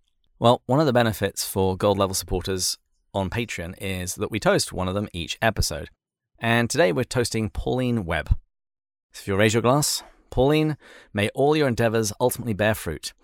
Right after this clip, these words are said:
and may you reap a harvest of patience in the meantime while you're waiting. Cheers.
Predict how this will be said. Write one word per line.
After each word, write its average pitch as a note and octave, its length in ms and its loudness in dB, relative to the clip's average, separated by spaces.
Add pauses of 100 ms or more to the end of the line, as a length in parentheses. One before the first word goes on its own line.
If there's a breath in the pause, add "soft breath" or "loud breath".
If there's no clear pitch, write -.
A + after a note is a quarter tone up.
(160 soft breath)
and G2 160 -4
may F#2+ 80 -2
you F2+ 180 -6
reap A2 280 -6
a F2+ 80 -2
harvest F#2+ 400 -4
of - 120 -14
patience - 640 -4
in F2 100 -6
the E2 60 -6
meantime F2 580 -2 (180)
while D#2+ 220 -8
you're F2+ 120 -6
waiting. D#2 400 -10 (640)
Cheers. - 420 -2